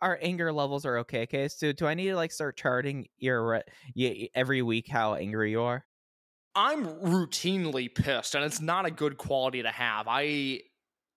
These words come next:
Speaker 2: I don't know how to be less angry, um, but in my real life, yeah, I, I run hot. I've got a bit of a temper. I always have. I don't like it.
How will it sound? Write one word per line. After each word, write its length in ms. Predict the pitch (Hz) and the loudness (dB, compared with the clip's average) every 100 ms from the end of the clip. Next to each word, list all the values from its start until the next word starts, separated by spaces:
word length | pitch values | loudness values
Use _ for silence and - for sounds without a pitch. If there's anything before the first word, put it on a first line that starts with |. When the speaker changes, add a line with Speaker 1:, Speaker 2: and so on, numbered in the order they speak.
| _ - | _ -2
Speaker 2:
I 100 | 151 | -2
don't 300 | 151 175 196 | 2 0 2
know 140 | 190 160 | 0 0
how 260 | 151 151 | 0 -2
to 240 | 143 - 127 | -2 -6 -6
be 220 | 123 123 | -4 -2
less 480 | 117 131 151 - - | 2 0 0 -6 -4
angry, 540 | 156 170 175 185 190 185 - - _ | -2 -2 0 0 -2 -6 -18 -20 _
um, 540 | - 127 117 107 107 107 _ _ _ | 0 2 2 -2 -4 -14 _ _ _
but 300 | 156 127 156 | -6 2 2
in 140 | 151 147 | 4 2
my 120 | 143 | 2
real 300 | 143 151 147 | 0 0 0
life, 320 | 135 127 123 | 0 0 0
yeah, 160 | 139 120 | 0 0
I, 220 | 131 139 | 0 -2
I 140 | 131 139 | -2 0
run 240 | 139 135 | 0 -2
hot. 340 | 117 113 110 | -2 -2 -2
I've 140 | 117 123 | -2 0
got 160 | 135 | -2
a 20 | 127 | -2
bit 140 | 127 | -2
of 80 | 117 | -4
a 40 | |
temper. 380 | - 120 113 117 | -4 -4 -2 0
I 80 | 117 | 2
always 260 | 120 120 - | 0 -2 -2
have. 200 | 120 117 | -2 0
I 80 | |
don't 180 | 117 113 | -2 0
like 240 | 117 117 - | -2 -2 -2
it. 200 | 117 | -4